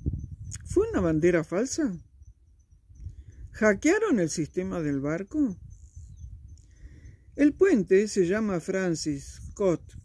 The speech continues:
Key porque él ha sido el autor del himno de Estados Unidos.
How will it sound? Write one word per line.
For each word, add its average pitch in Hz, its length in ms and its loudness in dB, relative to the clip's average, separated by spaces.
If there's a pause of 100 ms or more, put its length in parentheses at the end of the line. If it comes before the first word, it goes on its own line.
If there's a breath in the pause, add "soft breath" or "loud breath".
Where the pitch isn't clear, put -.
Key 208 460 0
porque 202 500 -4 (640)
él 277 460 6 (160)
ha 254 140 -2
sido 240 420 4
el 196 120 4
autor 240 460 2
del 202 220 2
himno 226 320 -2
de 170 80 2
Estados 170 560 -2
Unidos. 143 680 -4